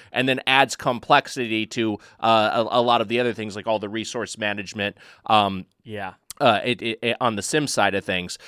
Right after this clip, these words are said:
Speaker 1: So, like, yeah, it's, it's, it's simple in the right ways, and it's complex in the right ways.
Speaker 2: We played Dredge on this show a couple months ago. Dredge is a fishing,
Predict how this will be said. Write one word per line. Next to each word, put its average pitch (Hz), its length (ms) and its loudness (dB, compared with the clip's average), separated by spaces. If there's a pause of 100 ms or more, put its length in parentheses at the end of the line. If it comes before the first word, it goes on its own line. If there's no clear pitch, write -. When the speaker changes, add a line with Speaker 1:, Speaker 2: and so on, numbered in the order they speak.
Speaker 1:
So, 151 180 4
like, 143 180 4
yeah, 156 200 6
it's, - 320 -4
it's, - 340 -2
it's 127 160 -2
simple 185 380 0
in 165 80 -2
the 156 60 -2
right 147 220 2
ways, 131 220 -2
and 123 100 -8
it's 104 140 -10
complex - 640 -2
in 104 80 -4
the 92 100 -6
right 90 240 -4
ways. 87 300 -10
Speaker 2:
We 208 160 -2
played 254 400 0 (180)
Dredge 180 480 4
on 135 200 2
this 117 160 -6
show 104 380 -4
a 90 40 -8
couple 107 320 -8
months 104 280 -12
ago. 107 260 -10
Dredge 131 380 0
is 123 140 -8
a 110 120 -8
fishing, 120 680 -4